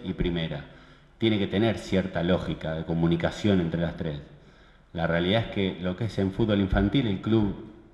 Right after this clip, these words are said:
eh, necesi-, necesita un nuevo impulso, eh, ha cambiado mucho la sociedad desde que Malvinas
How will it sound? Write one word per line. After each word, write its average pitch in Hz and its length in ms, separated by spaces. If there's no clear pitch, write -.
eh, 55 320
necesi-, 82 480
necesita 101 640
un 98 120
nuevo 107 200
impulso, 117 840
eh, 78 380
ha 92 100
cambiado 98 480
mucho 110 320
la 82 140
sociedad 95 520
desde 82 300
que 85 100
Malvinas 82 600